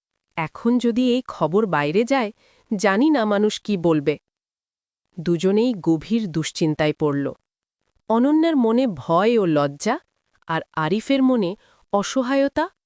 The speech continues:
ও হতাশা। শেষমেশ তারা এক সিদ্ধান্তে পৌঁছল। শান্তভাবে বসে এবং চিন্তাভাবনা করে সমাধান খুঁজে বের করতে হবে। দীর্ঘ আলোচনা শেষে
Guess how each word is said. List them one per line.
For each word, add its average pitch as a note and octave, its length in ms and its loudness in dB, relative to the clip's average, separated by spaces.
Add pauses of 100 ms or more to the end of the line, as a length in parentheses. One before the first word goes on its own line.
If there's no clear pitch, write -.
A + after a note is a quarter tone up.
ও G#3 140 0
হতাশা। - 500 -4 (880)
শেষমেশ F4 640 0
তারা A#3 300 0
এক - 120 -8
সিদ্ধান্তে D#3+ 560 -2
পৌঁছল। C#3+ 480 -4 (640)
শান্তভাবে F#3+ 800 0
বসে E3 460 -2 (280)
এবং A#3+ 340 2
চিন্তাভাবনা B3+ 720 0
করে F#3+ 320 0
সমাধান E3+ 520 0
খুঁজে D#3+ 300 -2
বের D3 160 0
করতে C#3+ 320 -4
হবে। C3 260 -2 (920)
দীর্ঘ C#4+ 400 0
আলোচনা B3+ 560 2
শেষে B3 420 -2